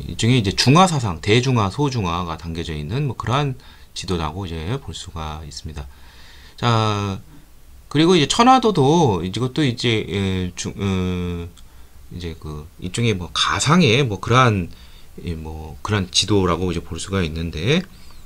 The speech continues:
이것도 역시 중국이 중심이 되는 어떤 중화 사상 이런 것이 이제 담겨져 있습니다. 자, 그러면은 이제 그, 뭐, 나머지 뭐, 잠깐만 좀 보도록 하죠. 이제 지구 전도는 가끔 이제 한능검에서 나오긴 하는데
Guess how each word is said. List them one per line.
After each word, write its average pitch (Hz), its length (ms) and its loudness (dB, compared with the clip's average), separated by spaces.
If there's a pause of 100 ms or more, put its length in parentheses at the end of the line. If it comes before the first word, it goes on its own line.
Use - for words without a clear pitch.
이것도 107 180 2
역시 123 320 4 (160)
중국이 131 460 4
중심이 104 380 2
되는 95 140 4
어떤 92 260 -2
중화 143 360 4
사상 110 500 -2
이런 95 200 -2
것이 87 340 -4
이제 120 160 -6
담겨져 85 640 -2 (140)
있습니다. 82 400 -6 (1600)
자, 131 760 4
그러면은 170 720 2
이제 117 180 -2
그, 113 800 -2 (520)
뭐, 120 120 -4
나머지 151 420 0
뭐, 123 140 -4
잠깐만 202 460 -2
좀 156 100 -4
보도록 120 240 -4
하죠. 120 180 -2
이제 135 160 -4
지구 170 300 0
전도는 208 340 4
가끔 143 460 -2
이제 110 140 -2
한능검에서 175 680 -2
나오긴 101 380 -4
하는데 120 480 0